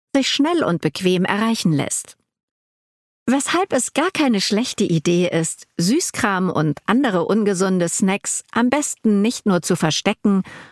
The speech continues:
sondern gleich ganz aus dem Haushalt zu verbannen. Weil wir Tag für Tag mehr oder weniger dasselbe tun, löst unser Umfeld auch immer dasselbe Denken und Fühlen aus.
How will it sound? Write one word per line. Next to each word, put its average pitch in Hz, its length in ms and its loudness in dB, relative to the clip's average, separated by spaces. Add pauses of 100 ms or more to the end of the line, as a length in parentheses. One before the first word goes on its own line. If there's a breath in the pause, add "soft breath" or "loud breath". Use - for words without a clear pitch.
(120)
sondern 330 320 2
gleich 240 260 0
ganz 196 280 -2
aus 147 180 0
dem 147 220 2
Haushalt 143 400 0
zu 160 100 -2
verbannen. 151 520 0 (1080)
Weil 233 260 0
wir 196 260 0
Tag 294 320 -2
für 196 200 0
Tag 202 460 -2
mehr 202 340 2
oder 165 260 0
weniger 180 400 0
dasselbe 170 500 0
tun, 180 420 2 (340 loud breath)
löst 269 360 0
unser 180 360 0
Umfeld 208 580 0
auch 160 240 0
immer 294 280 2
dasselbe 170 600 0
Denken 165 480 0
und 190 160 0
Fühlen 185 460 2
aus. - 500 -6